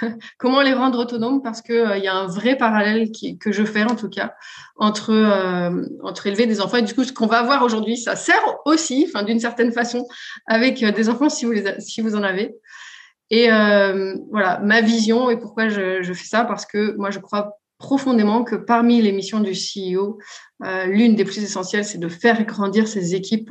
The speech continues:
avec lui-même. Et, euh, parce que en, en, en incarnant, euh, euh, une certaine posture, il va, par effet miroir, permettre à ces équipes d'incarner ces postures-là,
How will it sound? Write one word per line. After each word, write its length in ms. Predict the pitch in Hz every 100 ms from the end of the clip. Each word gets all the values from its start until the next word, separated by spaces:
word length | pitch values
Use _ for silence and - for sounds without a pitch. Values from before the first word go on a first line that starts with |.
| -
avec 380 | 196 202 214 202
lui-même. 400 | 175 175 233 - _ - - - _ _
Et, 200 | 196 196
euh, 640 | 190 180 175 180 175 175 - - - _ _ - _ _ _ _ _
parce 200 | 220 -
que 220 | 226 202
en, 60 | 226
en, 640 | 220 190 196 196 185 180
en 160 | 214 220
incarnant, 800 | 262 262 247 240 247 254 254 -
euh, 580 | 190 190 180 180 180 143 - _ _ _ _ 202
euh, 180 | 190 190 226
une 100 | 220
certaine 340 | 214 233 233
posture, 640 | 240 220 - 240 247 - -
il 180 | 220 196
va, 600 | 202 208 202 190 185 -
par 220 | 190 185 -
effet 300 | 226 233 233
miroir, 680 | 247 269 233 226 233 233 - _ _ _ _
permettre 460 | 233 233 247 247 -
à 60 |
ces 240 | 202 214 226
équipes 360 | 226 254 190
d'incarner 460 | 180 254 247 233 233
ces 160 | 233
postures-là, 600 | 202 196 - 180 196 262